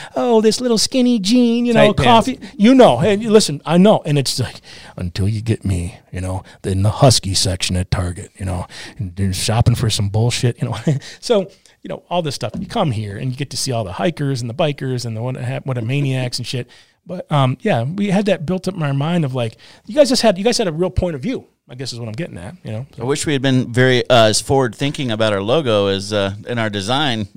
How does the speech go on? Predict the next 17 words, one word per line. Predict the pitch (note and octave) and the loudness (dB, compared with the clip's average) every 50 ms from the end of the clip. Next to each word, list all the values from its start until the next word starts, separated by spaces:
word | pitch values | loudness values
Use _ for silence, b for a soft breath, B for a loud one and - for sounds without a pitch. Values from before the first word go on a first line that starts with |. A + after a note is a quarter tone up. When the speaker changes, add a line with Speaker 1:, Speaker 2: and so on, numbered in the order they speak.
| - _ | -12 _
Speaker 3:
as, | C#3 C3 B2 A#2 G#2+ G#2+ A#2+ | 0 2 2 2 2 0 0
uh, | A#2+ A2 G#2 G#2 G2+ G#2 F2+ | 0 2 2 0 0 -2 -4
you | A#2+ C3 D#3+ E3+ | -6 -6 -4 -4
were. | C#3 G#2+ G#2 G#2 | -4 -4 -4 -2
Speaker 1:
I | B2+ C3 D3 G#3 | 0 2 2 4
remember | C#4+ D#4+ D#4 D#4 D4+ C#4 B3 | 2 2 2 2 2 2 2
you | A#3 | 2
guys. | G#3+ A3 G#3 G#3 G#3+ - - - | 2 2 2 2 2 0 -4 -6
I | - - G3 G#3+ | -4 -2 -2 0
still | - - - A3 | -2 -2 -4 -4
have | F3+ F#3+ E3 | -2 -2 -2
a | C#3+ | -2
Tech | - - - F3 - - | -2 -4 -4 -4 -4 -4
Nine | F3 D3+ C3+ C3 B2 | -4 -2 -2 -2 -2
binding | A2 A#2+ C#3 - C#4 A3+ D3+ | -2 -4 -4 -4 -6 -6 -6
box. | C3+ C#3 F#3 A#3+ - - - - _ _ _ _ | -6 -8 -8 -10 -12 -14 -16 -16 _ _ _ _
Speaker 3:
Sick. | _ - - D#2+ F2 F2+ F2+ - - - | _ -20 -14 -12 -10 -10 -12 -14 -18 -20